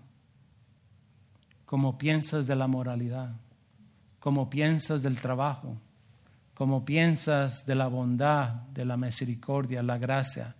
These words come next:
¿Cómo piensas del perdón? Debemos nosotros ajustar todo eso ahora a nuestra vida en Cristo.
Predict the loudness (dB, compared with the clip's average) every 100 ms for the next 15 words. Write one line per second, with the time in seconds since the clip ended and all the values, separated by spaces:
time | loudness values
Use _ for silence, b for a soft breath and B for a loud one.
0 | -14 -6 -4 -2 -2 0 -2 -2 -4 -4
1 | -6 -6 -4 -4 -6 -8 -16 -20 _ _
2 | -20 _ _ -20 _ -4 0 2 4 4
3 | 4 2 0 -2 -2 -4 -4 -4 -4 -4
4 | -2 -2 -2 -4 -2 0 0 0 -2 -2
5 | 0 2 2 0 -6 b b -2 0 -2
6 | -2 0 0 0 -2 -4 -6 -6 -8 -10
7 | -14